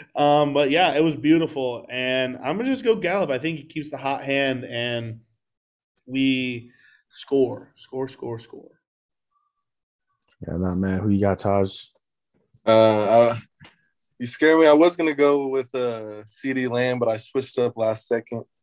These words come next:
Speaker 3: I've been just kinda teeter-tottering with this guy, but since, Bob, you were talking a little,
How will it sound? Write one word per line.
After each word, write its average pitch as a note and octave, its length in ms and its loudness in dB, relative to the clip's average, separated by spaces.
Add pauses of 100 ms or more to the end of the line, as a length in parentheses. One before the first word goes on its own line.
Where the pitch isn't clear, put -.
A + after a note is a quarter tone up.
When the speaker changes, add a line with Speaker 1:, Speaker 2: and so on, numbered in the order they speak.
(160)
Speaker 3:
I've A#2+ 140 -6
been A2 200 -2
just G#2+ 180 -8 (160)
kinda A#2 260 -2
teeter-tottering B2 680 4
with A2+ 160 -8
this A#2 200 -6 (180)
guy, A#2 360 2
but G#2+ 180 -8
since, - 440 -14 (120)
Bob, A2+ 340 4
you A2+ 80 -8
were A2+ 60 -8
talking A2 400 -4
a A2 40 -8
little, G#2+ 380 -6